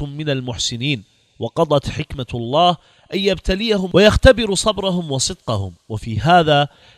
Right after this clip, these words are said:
يظهر المقبل من المدبر، والقائم من القاعد. وقد حصل بعد عصر النبوة مثل هذه الأحوال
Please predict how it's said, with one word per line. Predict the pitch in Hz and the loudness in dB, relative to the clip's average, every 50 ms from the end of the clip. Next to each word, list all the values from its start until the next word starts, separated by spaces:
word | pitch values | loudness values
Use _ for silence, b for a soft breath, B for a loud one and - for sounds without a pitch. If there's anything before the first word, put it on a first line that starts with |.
| b 170 | b 0
يظهر | 208 233 226 196 185 202 185 185 | 4 6 6 6 6 4 2 2
المقبل | 170 160 175 190 - - 156 160 160 156 | 0 -2 -6 -10 -8 -6 -4 -2 -2 -2
من | 151 143 147 143 | -2 -2 -2 -4
المدبر، | 135 131 131 156 190 175 151 147 151 175 170 170 190 _ _ _ _ _ | -4 -4 0 0 0 0 2 0 0 0 0 -4 -10 _ _ _ _ _
والقائم | - 113 120 120 113 - - 156 170 165 143 131 135 123 120 117 | -2 0 0 0 -2 -2 0 2 2 2 0 -4 -8 -8 -8 -8
من | 120 117 113 | -6 -6 -6
القاعد. | 107 107 - - 139 143 131 101 92 95 87 _ _ _ - | -6 -8 -6 -2 0 0 0 0 -4 -8 -10 _ _ _ -4
وقد | 202 - 240 233 | -2 0 0 -2
حصل | 220 - 302 285 - 247 208 196 | 0 0 0 2 2 2 2 4
بعد | 185 202 175 180 175 | 4 2 4 4 2
عصر | 160 185 226 - - 165 | 2 2 0 -2 -2 -6
النبوة | 156 143 139 135 135 147 185 202 196 196 196 190 185 b b b b b _ | -6 -4 -4 -6 -2 0 0 4 6 6 6 6 4 b b b b b _
مثل | 139 147 143 - - 135 135 | -4 -4 -4 -4 -4 -4 -2
هذه | 123 120 135 147 165 160 156 147 139 | 0 2 2 2 0 0 0 -2 -4
الأحوال | 135 120 - 117 107 - 110 135 160 180 175 170 160 165 | -4 -6 -8 -8 -6 -2 2 4 6 8 8 6 4 -2